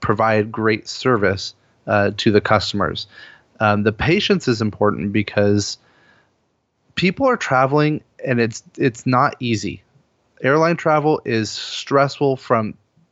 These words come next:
before you even leave for the airport. So we, we know that when that person walks onto the plane, they've been through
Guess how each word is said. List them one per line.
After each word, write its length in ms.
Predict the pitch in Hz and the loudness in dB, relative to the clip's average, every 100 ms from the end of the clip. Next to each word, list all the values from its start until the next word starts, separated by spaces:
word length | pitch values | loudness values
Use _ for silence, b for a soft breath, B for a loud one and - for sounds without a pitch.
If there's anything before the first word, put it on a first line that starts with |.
| - | -4
before 300 | 123 - 180 | -4 0 0
you 120 | 180 147 | 0 0
even 340 | 151 139 113 | -2 0 0
leave 200 | 110 127 | 2 0
for 160 | 117 113 | 2 0
the 140 | 98 | 2
airport. 460 | 95 92 - - - B B B | 2 0 -4 -6 -6 B B B
So 300 | - 127 117 | -2 2 2
we, 240 | 110 120 139 | 2 0 -2
we 200 | - 160 | 0 0
know 220 | 214 165 147 | 2 2 4
that 160 | 95 | 2
when 140 | 117 117 | 2 2
that 180 | 127 | 2
person 320 | - 131 - 113 | 2 0 0 0
walks 260 | 110 - | 0 0
onto 240 | 120 117 107 | 0 0 0
the 140 | 107 | 0
plane, 280 | 110 113 107 | 0 0 2
they've 300 | 135 180 117 | 0 0 0
been 240 | 117 120 | 0 0
through 480 | 113 107 101 98 92 | -4 0 2 2 -2